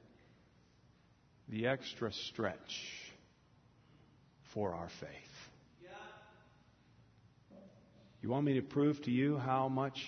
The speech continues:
you can trust Jesus? Look at the cross. That's him crying out, "You can trust me. This is what I'm willing to do for you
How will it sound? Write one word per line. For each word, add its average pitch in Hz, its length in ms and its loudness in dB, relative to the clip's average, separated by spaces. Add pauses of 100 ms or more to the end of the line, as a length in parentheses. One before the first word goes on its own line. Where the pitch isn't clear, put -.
(180)
you 120 160 2
can 117 160 -2
trust 127 400 0
Jesus? 131 680 -2 (680)
Look - 160 -4
at 120 60 -2
the 101 80 -12
cross. 101 420 -2 (1700)
That's 120 160 -4
him 135 180 2
crying 139 520 2
out, 101 400 -2 (1500)
"You 123 120 -4
can 104 160 -4
trust - 360 -8
me. 85 100 -10 (840)
This 143 160 -2
is 147 100 -8
what 147 200 6
I'm 139 220 4
willing 139 340 4
to 107 40 2
do 120 260 2
for 104 220 -6
you 98 300 -4